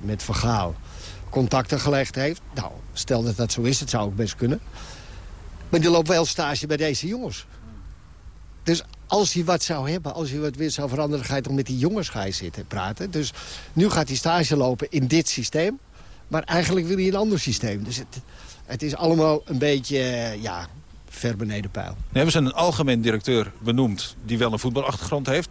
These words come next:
Speaker 2: Trainer was van de Boertjes, van Overmars, Davids. Zie jij in hem wel een goede algemeen directeur voor Ajax?
Speaker 1: Dat, dat weet je dus niet, hè?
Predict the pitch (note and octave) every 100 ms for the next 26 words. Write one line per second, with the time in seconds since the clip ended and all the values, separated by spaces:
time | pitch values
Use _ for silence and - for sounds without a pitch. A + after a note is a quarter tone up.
0 | - - B2 B2 B2 C3+ - C3 C3+ A#2+
1 | C#3 C#3+ C3 C#3+ C#3 - B2 B2+ A#2+ C3+
2 | C3+ C3 C3 - C3 C3 C3+ B2+ D3+ -
3 | - - - - - - - F#3+ D3+ D3
4 | C3 C#3 B2+ G2+ - - - - C#3 D3+
5 | C3 - D#3+ C3+ C#3 C3 B2+ B2 A#2+ -
6 | F#3 F3 F#3 E3+ F#3+ A3 - - - -
7 | - - F#3+ F3 G3+ C#3+ E3 A#3 F#3+ D3
8 | A#2 A#2+ B2+